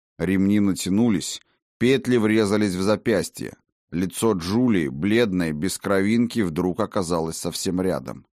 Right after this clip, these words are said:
«Хаос! Ты приняла хаос!» выдохнула она.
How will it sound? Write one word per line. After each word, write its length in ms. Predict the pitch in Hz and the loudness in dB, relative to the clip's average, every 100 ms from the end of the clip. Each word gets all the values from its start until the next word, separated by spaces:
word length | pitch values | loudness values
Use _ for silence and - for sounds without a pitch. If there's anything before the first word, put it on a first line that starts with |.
| _ _ - | _ _ -2
«Хаос! 600 | 135 175 202 147 - - _ _ | 2 4 4 2 -2 -8 _ _
Ты 140 | - 180 | 0 2
приняла 480 | 202 196 196 208 | 4 4 4 4
хаос!» 720 | 180 196 208 233 202 - - - _ _ _ | 2 2 4 6 4 0 -6 -12 _ _ _
выдохнула 680 | 73 87 80 - 87 82 82 | -4 -2 -2 -6 -4 -2 0
она. 380 | 85 80 67 | 0 -2 -6